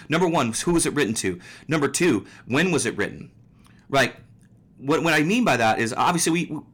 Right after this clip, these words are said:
like, all of the, the, the passages of Scripture biblically were written between, like, you know, the mid fifties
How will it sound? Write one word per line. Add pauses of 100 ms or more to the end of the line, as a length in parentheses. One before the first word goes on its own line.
(120)
like,
all
of
the,
the,
the
passages
of
Scripture
biblically (240)
were
written
between,
like, (540)
you
know, (240)
the
mid
fifties